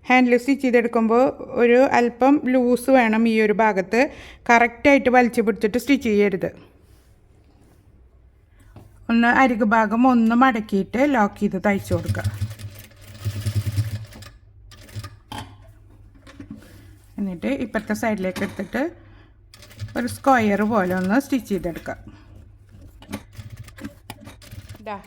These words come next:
ഹാൻഡിൽ പിടിപ്പിച്ചിട്ടുണ്ട്. ഇനി ഇതിന് മുകളിലേക്ക് ലൈനിങ് പീസിൻ്റെ നല്ല പുറം ഇട്ട് കൊടുക്കുക.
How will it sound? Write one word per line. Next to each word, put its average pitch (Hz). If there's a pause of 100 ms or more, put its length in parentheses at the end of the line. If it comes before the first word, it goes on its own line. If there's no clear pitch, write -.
(120)
ഹാൻഡിൽ 220 (140)
പിടിപ്പിച്ചിട്ടുണ്ട്. 202 (240)
ഇനി 247
ഇതിന് 208
മുകളിലേക്ക് 202 (840)
ലൈനിങ് 220
പീസിൻ്റെ 220
നല്ല 247
പുറം 202 (360)
ഇട്ട് 220
കൊടുക്കുക. 180